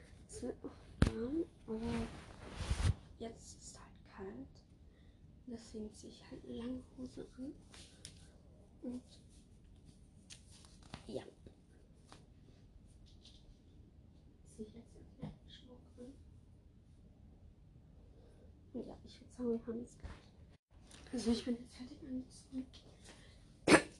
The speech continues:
anzuziehen. Ähm, ich mach jetzt noch so einen Notfallzettel auf in meine Hose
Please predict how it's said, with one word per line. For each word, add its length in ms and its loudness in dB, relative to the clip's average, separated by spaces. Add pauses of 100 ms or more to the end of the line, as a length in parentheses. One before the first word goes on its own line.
anzuziehen. 320 12 (2500)
Ähm, 160 10 (680)
ich 280 -6
mach 260 4
jetzt 280 -4
noch 200 6 (160)
so 160 -2
einen 100 6
Notfallzettel 840 2
auf 260 -6
in 160 6
meine 320 6
Hose 420 2